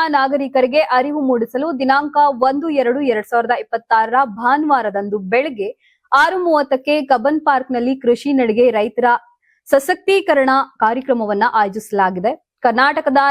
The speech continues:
ರೈತರು ಕೃಷಿ ಉತ್ಪನ್ನಗಳ ಸಂಸ್ಕರಣೆ, ಮೌಲ್ಯವರ್ಧನೆ ಹಾಗೂ ಸುಸ್ಥಿರ ಕೃಷಿಯನ್ನ ಪ್ರೋತ್ಸಾಹಿಸಲು ಮತ್ತು ರೈತರಿಗೆ ಅತ್ಯುತ್ತಮ ಮಾರುಕಟ್ಟೆ ಸೌಲಭ್ಯಗಳನ್ನ ನೀಡಿ ಯಶಸ್ವಿ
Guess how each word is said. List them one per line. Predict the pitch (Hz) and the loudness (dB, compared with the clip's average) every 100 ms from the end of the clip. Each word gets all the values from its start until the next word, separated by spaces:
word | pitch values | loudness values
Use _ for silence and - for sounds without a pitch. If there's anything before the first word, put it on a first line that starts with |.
| 262 | 2
ರೈತರು | 233 269 285 294 302 | 0 -2 -2 -2 0
ಕೃಷಿ | 269 269 320 233 | -2 0 2 2
ಉತ್ಪನ್ನಗಳ | 233 262 262 254 240 233 240 _ 262 | 2 0 0 2 2 2 0 _ -2
ಸಂಸ್ಕರಣೆ, | 269 277 302 262 254 277 226 | -2 -2 0 0 0 -4 0
ಮೌಲ್ಯವರ್ಧನೆ | 240 294 302 247 220 214 226 226 | 0 2 0 0 0 -2 -2 0
ಹಾಗೂ | 226 220 311 - _ _ _ - | -2 -2 -10 -12 _ _ _ -4
ಸುಸ್ಥಿರ | - 359 - - 381 349 | 0 0 -2 0 2 2
ಕೃಷಿಯನ್ನ | 320 269 - 285 285 285 | 0 -2 0 2 2 2
ಪ್ರೋತ್ಸಾಹಿಸಲು | 254 240 - 262 247 254 247 233 | 0 0 0 0 2 0 0 0
ಮತ್ತು | 208 277 | 0 2
ರೈತರಿಗೆ | 262 294 302 320 277 233 | 2 0 -2 0 0 0
ಅತ್ಯುತ್ತಮ | 233 - 302 - 302 294 | -2 -4 -4 0 2 2
ಮಾರುಕಟ್ಟೆ | 233 226 269 262 269 262 | 2 0 0 0 0 0
ಸೌಲಭ್ಯಗಳನ್ನ | 233 226 220 214 214 208 214 202 | 0 0 0 0 0 2 0 0
ನೀಡಿ | 196 262 - _ _ - | -2 -4 -10 _ _ 0
ಯಶಸ್ವಿ | 262 311 370 - 349 | 2 2 -2 0 0